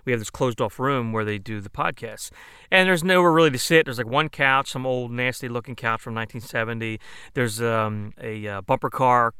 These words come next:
cart. There's, like, two seats there you can sit in. Um, maybe a couple stools sitting around. But it's,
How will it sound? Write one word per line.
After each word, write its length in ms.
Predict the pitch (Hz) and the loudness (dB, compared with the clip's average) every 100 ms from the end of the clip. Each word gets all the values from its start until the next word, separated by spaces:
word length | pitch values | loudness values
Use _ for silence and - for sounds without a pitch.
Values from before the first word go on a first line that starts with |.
| - | -12
cart. 380 | - 123 120 - | -4 -2 -2 -4
There's, 180 | 113 107 | -10 -8
like, 160 | 107 | -8
two 180 | - 135 | -8 -8
seats 340 | - 123 120 | -8 -10 -10
there 120 | 123 113 | -6 -6
you 80 | |
can 80 | 110 | -6
sit 260 | 110 - 113 | -10 -8 -8
in. 360 | 113 113 110 107 - - - - | -6 -6 -6 -10 -16 -20 -20 -16
Um, 680 | 110 104 101 101 98 98 98 | -10 -6 -6 -6 -8 -10 -10
maybe 160 | 113 107 | -10 -10
a 20 | |
couple 200 | 117 104 | -8 -10
stools 420 | - - 110 104 | -8 -8 -8 -8
sitting 180 | - - | -12 -12
around. 400 | 104 104 101 101 | -8 -8 -6 -8
But 140 | 101 104 | -10 -10
it's, 200 | 160 - | -8 -10